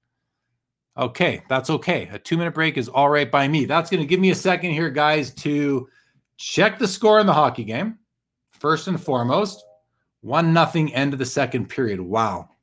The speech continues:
low-scoring game. And check the cards that I might be bidding on.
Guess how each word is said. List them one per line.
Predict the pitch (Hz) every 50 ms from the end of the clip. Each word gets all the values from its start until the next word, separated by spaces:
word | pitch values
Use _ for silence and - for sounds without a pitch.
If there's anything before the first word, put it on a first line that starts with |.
| _ _ -
low-scoring | 101 110 135 151 - - - - 139 127 120 113 107
game. | 101 165 196 208 208 202 196 190 185 - - - - - - - _ _ _ -
And | 165 175 175 175 160
check | - - 190 190 190
the | 180 -
cards | - 185 175 170 156 139
that | 143 120 - -
I | 135 156 175 190 202 196
might | 190 190 196 190
be | 185 190
bidding | 180 160 196 202 190 196 190 196
on. | 190 190 190 190 190 190 185 185 -